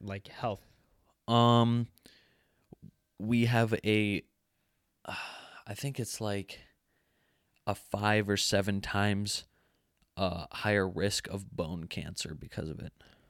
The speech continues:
Speaker 1: R-, bone cancer? That
Speaker 2: Yeah.
Speaker 1: increases bo-, wow.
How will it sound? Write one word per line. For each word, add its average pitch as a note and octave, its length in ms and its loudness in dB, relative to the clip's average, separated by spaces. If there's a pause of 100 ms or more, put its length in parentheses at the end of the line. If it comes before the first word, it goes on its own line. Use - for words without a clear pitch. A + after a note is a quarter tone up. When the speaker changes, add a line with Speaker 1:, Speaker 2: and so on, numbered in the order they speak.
(200)
Speaker 1:
R-, A2 140 -10 (720)
bone B2+ 260 -4
cancer? G3 560 -6
That A#2+ 80 -2
Speaker 2:
Yeah. G2+ 120 0
Speaker 1:
increases A#2+ 260 -4
bo-, - 140 -10 (100)
wow. A#2+ 380 -6